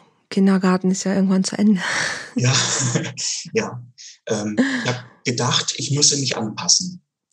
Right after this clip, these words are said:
Speaker 1: Oh,
Speaker 2: Ich müsse
Speaker 1: ja.
Speaker 2: ein Mädchen
Speaker 1: Mhm.
Speaker 2: werden. Also auch wirklich dann so mich vom Verhalten
Speaker 1: Mhm.
Speaker 2: her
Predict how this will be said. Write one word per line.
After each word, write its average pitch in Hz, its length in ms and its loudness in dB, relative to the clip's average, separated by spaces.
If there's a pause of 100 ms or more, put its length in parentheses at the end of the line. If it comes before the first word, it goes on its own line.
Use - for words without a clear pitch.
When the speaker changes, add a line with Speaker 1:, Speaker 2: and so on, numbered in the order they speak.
(140)
Speaker 1:
Oh, 175 720 2
Speaker 2:
Ich 175 140 2
müsse - 120 -2
Speaker 1:
ja. 175 60 -4
Speaker 2:
ein 120 140 0
Mädchen 120 360 2
Speaker 1:
Mhm. 98 60 -4
Speaker 2:
werden. 98 360 -2 (120)
Also 107 300 0
auch - 300 -6
wirklich 123 320 -4
dann 113 140 -2
so 110 400 -2
mich - 600 -4
vom - 160 -2
Verhalten 190 400 4
Speaker 1:
Mhm. 120 60 2
Speaker 2:
her 120 440 0